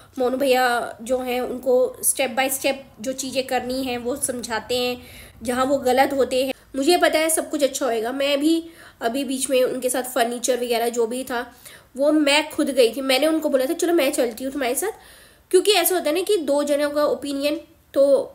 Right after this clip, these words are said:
वो ज़्यादा अच्छा होता है। तो मैं उनके साथ गई, सारी चीज़ें हम लोगों ने select की, हम पूरा दिन घूमे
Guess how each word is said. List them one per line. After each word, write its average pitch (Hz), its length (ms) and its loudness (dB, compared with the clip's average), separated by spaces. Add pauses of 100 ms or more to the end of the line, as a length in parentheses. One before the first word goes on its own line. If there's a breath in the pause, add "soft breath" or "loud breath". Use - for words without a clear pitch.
वो 277 280 -2
ज़्यादा 285 260 2
अच्छा 262 220 -2
होता 214 180 -4
है। - 140 -8 (320 loud breath)
तो 311 80 -2
मैं 262 360 4
उनके 294 280 0
साथ 277 180 2
गई, 247 300 0
सारी 247 400 0
चीज़ें 262 360 -4
हम 254 180 -4
लोगों 240 240 0
ने 262 100 0
select 247 400 -2
की, 254 160 -2
हम 247 180 -2
पूरा 240 280 -2
दिन 233 220 -2
घूमे 226 420 -4